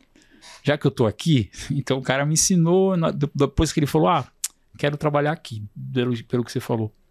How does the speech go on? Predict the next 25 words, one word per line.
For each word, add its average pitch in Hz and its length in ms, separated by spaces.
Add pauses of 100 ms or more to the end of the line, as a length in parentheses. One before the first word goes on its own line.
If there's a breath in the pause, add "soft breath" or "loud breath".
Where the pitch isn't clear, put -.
(200)
O - 40
cara 165 180
me 170 80
contratou 156 640
e, 135 160 (320)
e, - 80 (720 soft breath)
e 120 80
na 123 160
época - 240
ele 143 80
falou, 131 200
"Cara, 147 280
eu 123 40
te - 80
contratei 139 460
pela 160 240
sua 160 380
vontade, 151 760 (520)
pela 127 240
sua, 131 580
pelo 127 220
seu - 140
brilho 135 280
nos 147 180
olhos 123 520